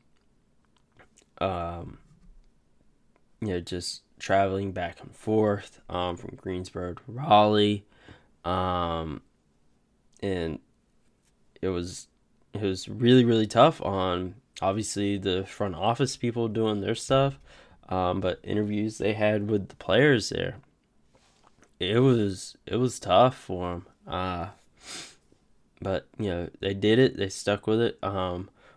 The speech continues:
one thing that did suck then was, uh,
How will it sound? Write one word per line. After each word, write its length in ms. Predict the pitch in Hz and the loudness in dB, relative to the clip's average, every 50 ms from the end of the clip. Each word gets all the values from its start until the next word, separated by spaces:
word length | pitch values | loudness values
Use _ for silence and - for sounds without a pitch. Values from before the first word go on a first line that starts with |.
| _ _ | _ _
one 100 | - 98 | -10 -8
thing 200 | 98 110 104 104 | -4 -2 0 0
that 180 | 101 - - - | 0 0 0 -2
did 180 | 104 98 98 | -6 -6 -6
suck 320 | - - 98 101 104 - _ | -4 -2 -2 -2 -2 -2 _
then 420 | - 92 98 107 110 117 113 107 110 | -4 -2 -2 -2 -2 -2 -4 -6 -8
was, 500 | - 98 95 95 95 95 92 92 - - - _ _ _ - - _ _ _ _ _ _ _ | -6 -4 -2 0 0 0 -2 -4 -6 -10 -16 _ _ _ -20 -20 _ _ _ _ _ _ _
uh, 480 | - 90 90 87 87 85 80 82 87 | -4 -2 0 2 2 2 0 -2 -4